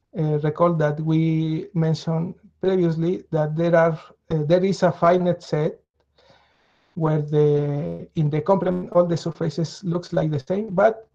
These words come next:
in this finite set the topology changes. These are called the, uh,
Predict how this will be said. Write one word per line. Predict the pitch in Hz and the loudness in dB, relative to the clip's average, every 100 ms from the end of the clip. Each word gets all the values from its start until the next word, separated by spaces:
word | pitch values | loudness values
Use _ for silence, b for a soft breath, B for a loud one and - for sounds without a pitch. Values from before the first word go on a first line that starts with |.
| _ _ | _ _
in | 170 | -4
this | 175 254 240 - - | 0 -2 -2 -8 -16
finite | - 175 170 160 - | -2 0 0 -2 -6
set | - - _ _ _ _ 170 | -12 -12 _ _ _ _ -6
the | 160 | -2
topology | 160 - 208 190 170 180 - | -2 0 0 0 -2 -6 -10
changes. | - 156 147 - - _ _ _ _ _ - | -8 -8 -10 -18 -20 _ _ _ _ _ -10
These | 190 190 - - _ - | -6 -6 -8 -20 _ -4
are | 160 160 208 _ | -2 -2 -6 _
called | - 156 160 156 _ | -4 -2 -2 -6 _
the, | 160 151 156 | -4 -2 -2
uh, | - 147 143 143 151 147 180 | -2 -2 -2 -4 -6 -8 -12